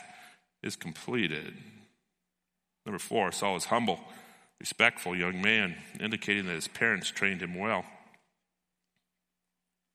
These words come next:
Continue in the passage in verse five. When they came to the land of Zuph,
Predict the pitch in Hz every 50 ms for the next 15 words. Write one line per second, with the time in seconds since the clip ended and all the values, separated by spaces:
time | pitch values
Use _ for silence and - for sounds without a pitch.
0 | _ _ _ _ _ _ _ _ _ _ _ _ _ _ _ _ _ _ _ _
1 | _ _ _ _ _ _ _ _ _ _ _ _ _ _ _ _ _ _ _ -
2 | - 110 95 - 120 113 113 107 101 98 - 110 110 110 104 - 110 104 101 92
3 | 110 107 - - - 104 113 117 104 85 78 - - - - - - - _ _
4 | _ _ _ _ _ _ _ _ _ _ _ _ _ _ _ _ _ _ _ _
5 | _ _ _ _ 104 101 95 - 127 120 120 110 104 98 98 107 113 113 107 101
6 | 90 85 - 131 139 120 101 - - -